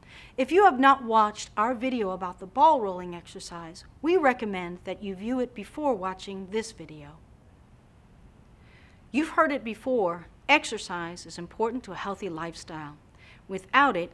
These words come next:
you can become more susceptible to illness and disease. The concern is that having an amputation for a long period of time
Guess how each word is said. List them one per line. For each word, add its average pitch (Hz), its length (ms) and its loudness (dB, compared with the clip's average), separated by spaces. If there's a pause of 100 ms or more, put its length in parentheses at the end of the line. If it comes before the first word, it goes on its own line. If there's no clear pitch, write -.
(100)
you 214 140 -6
can 254 180 -4
become 202 420 -4
more 190 240 -4
susceptible 226 760 -6
to - 160 -18
illness 240 600 -2
and 190 100 -8
disease. 175 600 -10 (520)
The 180 80 -12
concern 370 520 2
is - 140 -6
that 165 340 -8
having 277 400 0
an 254 60 4
amputation 247 720 -2
for - 140 -12
a 165 60 -6
long 214 380 4
period 285 340 -2
of 269 120 -10
time 175 480 -2